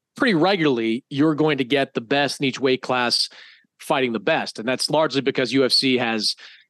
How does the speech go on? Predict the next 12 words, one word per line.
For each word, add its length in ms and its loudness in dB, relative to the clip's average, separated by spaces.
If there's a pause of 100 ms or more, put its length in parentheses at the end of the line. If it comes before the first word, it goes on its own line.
(120)
you 60 -10
know, 80 -4
whatever 340 0
it 60 -2
is, 160 -6
eighty-five, 440 0
ninety 240 -2
percent 260 -2
of 60 -4
the 60 -4
market 300 -2
share 380 -2